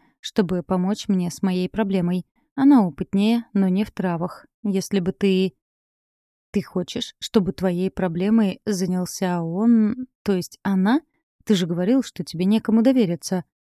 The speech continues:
припомнила я, иррационально ощутив укол злости. "Да, я не хотела обращаться к этому варианту", — сообщил он со вздохом, протягивая мне кристалл. "Подумай, я не настаиваю и не тороплю тебя с ответом".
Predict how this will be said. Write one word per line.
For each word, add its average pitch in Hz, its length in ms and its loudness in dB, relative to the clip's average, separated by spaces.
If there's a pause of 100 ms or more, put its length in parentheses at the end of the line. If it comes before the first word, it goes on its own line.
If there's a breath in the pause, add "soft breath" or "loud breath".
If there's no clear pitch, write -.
(300)
припомнила 175 680 -2
я, 175 360 -4
иррационально 190 640 -4
ощутив - 460 -10
укол 180 300 -6
злости. 185 580 -4 (640)
"Да, 208 340 4 (160)
я 269 200 6
не 240 140 4
хотела 190 360 -2
обращаться 180 520 -4
к - 80 -4
этому 190 260 -2
варианту", — 185 460 -2 (500)
сообщил 175 540 -4
он 175 100 0
со 180 180 -4
вздохом, 175 480 -2
протягивая 180 600 -4
мне 180 160 -2
кристалл. 180 500 -6 (580)
"Подумай, 196 540 4 (140)
я 220 180 4
не 185 120 2
настаиваю 185 600 -2
и - 120 -4
не 190 120 0
тороплю 202 380 -2
тебя 170 240 -4
с - 100 -10
ответом". 185 460 -2